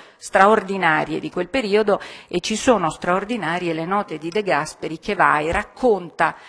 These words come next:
le condizioni di vita dei suoi concittadini.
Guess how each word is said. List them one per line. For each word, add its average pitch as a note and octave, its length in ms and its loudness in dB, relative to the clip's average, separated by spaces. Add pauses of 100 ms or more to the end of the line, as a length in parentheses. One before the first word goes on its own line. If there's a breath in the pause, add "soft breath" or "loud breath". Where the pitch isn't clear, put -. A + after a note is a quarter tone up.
(100)
le G3+ 120 0
condizioni G3+ 640 -2
di F#3+ 80 -10
vita E3+ 420 0 (340 loud breath)
dei F3+ 260 -4
suoi D#3+ 1120 -2
concittadini. D3 840 -10